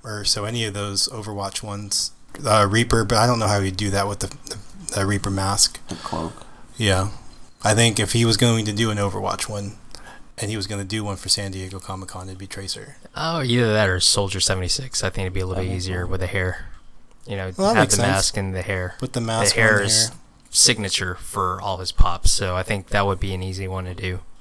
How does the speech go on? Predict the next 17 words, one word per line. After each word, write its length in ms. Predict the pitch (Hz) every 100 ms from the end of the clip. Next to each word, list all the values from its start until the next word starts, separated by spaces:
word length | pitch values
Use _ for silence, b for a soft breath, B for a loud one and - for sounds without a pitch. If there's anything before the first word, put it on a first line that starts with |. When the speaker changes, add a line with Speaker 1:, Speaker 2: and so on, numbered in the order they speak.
| -
Speaker 1:
So 220 | 120 117
speaking 460 | - - 139 131 120
of 360 | 110 113 -
doing 280 | 123 120 120
your 180 | 107 107
own, 320 | 113 113 107 113
while 260 | 110 113
we 140 | 110 113
were 120 | 117
the 80 | 107
last, 280 | 107 110 -
since 180 | 123 107
the 80 | 107
last 220 | 107 -
time 120 | 110
we 60 | 101
recorded, 580 | 98 - 120 107 104